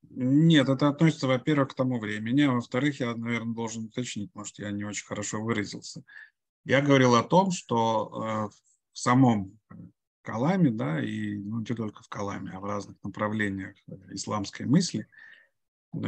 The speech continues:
вопрос относительно того, что из себя представляют чувства, как, собственно говоря, к ним относиться, являются ли они индикаторами или не являются индикаторами, действительно велись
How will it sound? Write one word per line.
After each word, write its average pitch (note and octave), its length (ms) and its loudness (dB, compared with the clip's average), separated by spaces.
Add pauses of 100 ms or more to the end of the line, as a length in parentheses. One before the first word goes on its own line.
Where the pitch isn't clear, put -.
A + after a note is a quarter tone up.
вопрос A2 580 4
относительно G#2+ 600 -2
того, A2 420 0
что A#2 520 4
из G2+ 180 -2
себя G#2+ 260 0
представляют G#2 840 0
чувства, E3+ 540 0
как, A2+ 320 0
собственно G2 380 -8
говоря, F#2+ 380 -4
к - 60 -16
ним G2 180 -4
относиться, G#2 680 0
являются G#2 720 -2
ли G2+ 100 -4
они F#2+ 340 -4
индикаторами G#2 760 2
или G2 180 -2
не D3 280 8
являются G#2+ 480 0
индикаторами, G#2 680 -4
действительно B2 500 2
велись B2+ 400 6